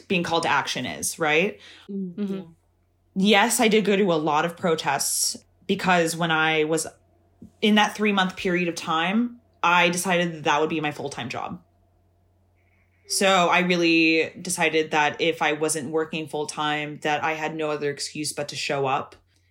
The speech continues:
Speaker 1: And so I did that by doing that in person because I was physically able to.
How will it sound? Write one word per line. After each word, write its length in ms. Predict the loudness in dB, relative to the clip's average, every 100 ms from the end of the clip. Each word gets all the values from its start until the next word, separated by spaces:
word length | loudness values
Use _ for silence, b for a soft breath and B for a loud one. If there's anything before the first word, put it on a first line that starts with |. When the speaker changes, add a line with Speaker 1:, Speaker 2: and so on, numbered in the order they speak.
| -4
Speaker 1:
And 160 | 0
so 320 | 2 4 4 4
I 160 | 2
did 320 | 2 0 0
that 480 | 0 2 4 2 0
by 800 | -2 0 2 2 2 0 -2 -8 -6
doing 300 | 0 0 2
that 180 | 0 0
in 120 | -4
person 380 | -6 -6 -6 -6
because 280 | -8 -6 -4
I 100 | -2
was 180 | -2
physically 520 | -2 -4 -6 -8 -6 -4
able 200 | -4 -4
to. 380 | 0 0 0